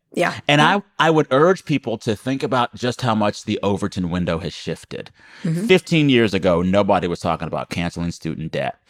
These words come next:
Speaker 1: Mm-hmm.
Speaker 2: Any Democrat or Republican would have been laughed out of the room had they brought this up. And now it's happening.
Speaker 1: Right.
Speaker 2: The debate on this issue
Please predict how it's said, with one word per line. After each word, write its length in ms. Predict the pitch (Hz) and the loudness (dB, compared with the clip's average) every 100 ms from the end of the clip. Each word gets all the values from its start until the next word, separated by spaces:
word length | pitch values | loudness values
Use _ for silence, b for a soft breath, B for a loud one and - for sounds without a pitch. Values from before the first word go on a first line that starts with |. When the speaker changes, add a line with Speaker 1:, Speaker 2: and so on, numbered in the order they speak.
| b b | b b
Speaker 1:
Mm-hmm. 120 | 190 113 | -4 2
Speaker 2:
Any 200 | 117 123 | 2 2
Democrat 520 | 113 113 113 110 101 | 2 2 2 0 0
or 100 | 92 | -2
Republican 640 | 90 87 85 78 - 78 78 | -4 -2 -4 -6 -8 -8 -6
would 100 | 82 | -6
have 100 | 78 | -6
been 140 | 80 | -8
laughed 420 | 78 80 90 95 - | -4 -2 -2 -4 -6
out 140 | 85 | -4
of 100 | 85 | -4
the 100 | 76 | -6
room 540 | 71 82 90 78 55 _ b - | -6 -2 0 -2 -8 _ b -8
had 160 | 92 82 | -6 -4
they 60 | |
brought 300 | 87 87 80 | -2 -2 -2
this 200 | 90 - | -6 -6
up. 260 | 69 50 - b b b - | -6 -8 -12 b b b -2
And 160 | 139 | 2
now 440 | 151 254 247 214 220 _ _ _ _ _ _ - | 4 4 4 2 -2 _ _ _ _ _ _ 0
it's 180 | 170 | 0
happening. 560 | - 370 403 107 78 - _ _ _ - | -2 -2 -2 -2 -6 -10 _ _ _ -6
Speaker 1:
Right. 220 | 185 220 - | -4 -4 -8
Speaker 2:
The 300 | 117 113 160 | 0 4 4
debate 580 | 135 123 - 139 180 - | 4 0 2 4 4 4
on 180 | 147 160 | 2 2
this 180 | 160 - | 0 0
issue 400 | 110 - 107 | -4 0 0